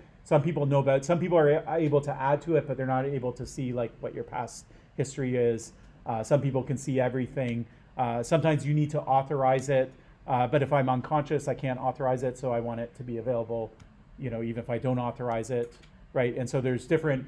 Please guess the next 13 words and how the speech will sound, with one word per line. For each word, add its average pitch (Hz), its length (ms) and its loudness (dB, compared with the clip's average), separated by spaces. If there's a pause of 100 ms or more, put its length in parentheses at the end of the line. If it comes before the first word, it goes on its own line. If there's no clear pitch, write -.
access 139 380 -4
control 117 520 -4
rules 131 300 0
that 127 120 -4
you 147 80 -12
could 127 160 -6
write 117 200 -2 (440)
about 123 320 -2
data. 117 300 -2 (500)
Um, 120 500 -2 (920)
so 160 240 4
information 175 520 0
disclosure 147 640 2